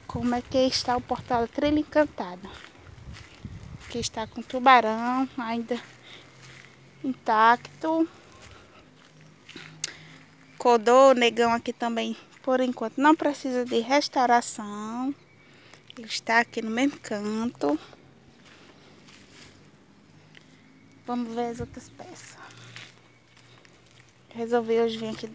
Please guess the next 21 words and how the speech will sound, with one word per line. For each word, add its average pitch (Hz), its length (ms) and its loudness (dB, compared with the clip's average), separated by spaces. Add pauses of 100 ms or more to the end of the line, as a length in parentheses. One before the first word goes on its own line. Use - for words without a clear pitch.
(180)
fazer 214 220 -2
uma 262 180 -2
visita, 254 960 -2 (960)
ver 233 240 -8
se 233 280 -4
elas 220 280 -2
estão 226 320 -8
precisando 220 680 -8 (240)
de 233 160 -14
alguma 247 240 -4
restauração. 247 1300 -2 (640)
Mas 240 140 -6
por 254 180 0
enquanto, 311 760 2 (640)
as - 120 -16
que - 80 -16
eu 277 80 0
vi 277 100 0
ali 269 240 2
não 302 160 4
precisa. 302 680 -4